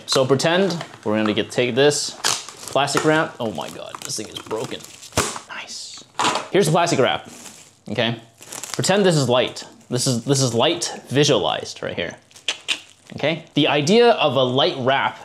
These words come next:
is to take existing light. So let's, let's take a look at this window light that's coming in through the window right here off to my left side. So we're gonna take that light and we're going to take it and introduce a second light to try and wrap the light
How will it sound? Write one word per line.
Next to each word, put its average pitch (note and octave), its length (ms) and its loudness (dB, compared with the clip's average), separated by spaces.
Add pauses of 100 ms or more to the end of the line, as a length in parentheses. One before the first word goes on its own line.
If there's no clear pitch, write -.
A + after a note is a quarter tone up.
(140)
is B2 340 2
to C3 140 0
take - 400 0
existing D#3+ 520 2
light. C3 260 4
So A2+ 100 -2
let's, D3 240 4
let's D3+ 180 4
take F3 140 2
a E3+ 60 4
look D3 160 4
at A#2+ 160 2
this A#2+ 240 -2
window B2 260 4
light G2+ 300 0
that's G#2+ 160 0
coming G#2+ 260 -4
in G#2+ 220 0
through G2 340 -4
the F2+ 220 -6
window G#2+ 500 0 (240)
right F#2 160 -4
here C#3 320 4
off G2 240 0
to G#2 160 -4
my F#2 440 0 (480)
left B2 200 2
side. G2+ 320 0
So C#3+ 140 2
we're E3+ 60 6
gonna A3 100 6
take A3+ 200 2
that F3+ 180 2
light C3 340 2 (140)
and B2+ 200 0
we're D3 220 6
going E3+ 220 2
to D#3 160 4
take D3+ 280 0
it - 320 0
and A#2 280 0
introduce D#3+ 500 4
a B2 80 0
second E3+ 560 4
light B2 480 2 (640)
to - 100 0
try D3+ 440 2
and A#2 580 0
wrap C#3+ 520 0
the C3+ 80 2
light A#2+ 560 2